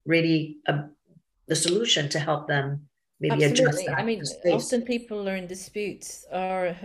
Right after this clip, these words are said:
Speaker 2: uh, experiencing a lot of mental health issues.
Speaker 1: Yeah.
Speaker 2: And, uh, as a consequence of, of, um, going into mediation, I'm actually trained as a mental health first aider.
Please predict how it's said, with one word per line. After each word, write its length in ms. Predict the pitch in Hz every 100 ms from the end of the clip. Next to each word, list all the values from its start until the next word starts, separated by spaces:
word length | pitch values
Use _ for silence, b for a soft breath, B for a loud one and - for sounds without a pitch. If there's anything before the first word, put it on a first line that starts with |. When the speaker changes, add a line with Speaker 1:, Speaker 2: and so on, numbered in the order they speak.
| -
Speaker 2:
uh, 40 | 180 165
experiencing 1080 | - - - 196 180 185 - - 208 180 165 -
a 140 | 160
lot 120 | 190
of 80 | 185
mental 300 | 175 196 170
health 420 | 180 240 240 - -
issues. 800 | 170 - 127 107 160 - - - -
Speaker 1:
Yeah. 80 |
Speaker 2:
And, 260 | 170 175 170
uh, 260 | - 165 160
as 160 | 190
a 40 | 196
consequence 920 | 269 247 247 233 202 160 - - - _ _ -
of, 180 | 180 - - 175
of, 260 | 175 175
um, 300 | 175 165 165 170 b b b _ _ - -
going 240 | - 208 240
into 220 | 196 185
mediation, 580 | 165 156 156 156 - 175
I'm 80 |
actually 420 | 180 - - 180 170
trained 360 | - 185 175
as 140 | 180 175
a 20 |
mental 360 | 165 170 175 165
health 240 | 165 165
first 320 | - 170 170 -
aider. 480 | 185 214 170 143